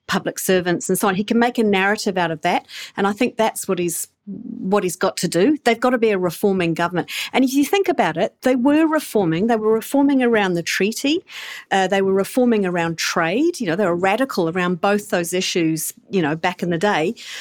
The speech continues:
Um, where they've never been particularly good at reform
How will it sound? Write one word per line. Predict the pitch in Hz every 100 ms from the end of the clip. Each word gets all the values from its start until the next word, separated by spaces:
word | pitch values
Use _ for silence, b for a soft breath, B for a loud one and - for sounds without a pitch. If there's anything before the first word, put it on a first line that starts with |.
| B B
Um, | 226 226 220
where | 254
they've | 254 226
never | 220 233 262 269 269
been | 208 180 175
particularly | 190 - 202 - 180 170
good | 226
at | 208 170
reform | 165 - 151 147